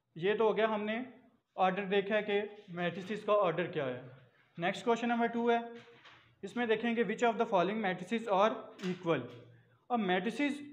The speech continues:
equal कौन से हैं? यहाँ पे हमारे पास six matrices दिए गए हैं, हमने देखना है कि इन six matrices में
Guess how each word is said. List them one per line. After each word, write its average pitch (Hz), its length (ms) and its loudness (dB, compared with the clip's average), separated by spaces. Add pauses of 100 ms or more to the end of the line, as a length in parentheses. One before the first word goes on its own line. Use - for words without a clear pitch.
(160)
equal 240 340 0
कौन 208 260 0
से 156 140 -6
हैं? 120 140 -6 (1500)
यहाँ 185 160 4
पे 208 100 8
हमारे 226 220 8
पास 233 200 4
six 262 180 0
matrices 233 440 4
दिए 208 240 4
गए 220 120 0
हैं, 214 180 -2 (1000)
हमने 233 260 4
देखना 202 280 4
है 233 80 2
कि 226 100 -4
इन 226 100 -2
six 214 300 -4
matrices 202 480 -2
में 214 140 -2